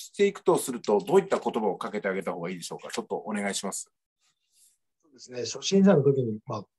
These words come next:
Speaker 2: こわ-、まあ、僕の体験で怖かったことっていうのは、
Speaker 1: うん。
Speaker 2: やっぱりその、ちゃんと、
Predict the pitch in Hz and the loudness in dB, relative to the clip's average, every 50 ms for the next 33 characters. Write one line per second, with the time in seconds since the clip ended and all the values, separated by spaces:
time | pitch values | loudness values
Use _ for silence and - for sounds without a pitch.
0 | _ _ - 139 151 151 156 139 117 110 107 139 143 143 180 175 175 160 165 160 | _ _ 2 2 2 2 0 -2 -2 0 2 2 4 6 6 6 6 6 6 6
1 | 160 160 151 147 - 151 180 202 202 180 165 - - - - 185 - - 87 - | 6 6 4 4 6 8 8 8 8 6 2 0 -6 -10 -10 -10 -12 -12 -14 -18
2 | _ _ - - 87 - _ - 135 131 98 - 104 92 87 - - _ _ _ | _ _ -20 -18 -18 -18 _ -4 -2 -2 0 -2 -4 -6 -8 -10 -14 _ _ _
3 | _ _ _ _ _ _ - 143 143 196 196 - 143 139 120 110 104 95 - - | _ _ _ _ _ _ -6 -2 4 4 4 4 4 2 -2 -4 -4 -6 -8 -12
4 | _ _ _ _ _ _ _ _ _ _ _ - - 185 151 104 - 196 202 190 | _ _ _ _ _ _ _ _ _ _ _ 0 4 4 6 6 6 6 6 6
5 | 185 - - | 6 4 0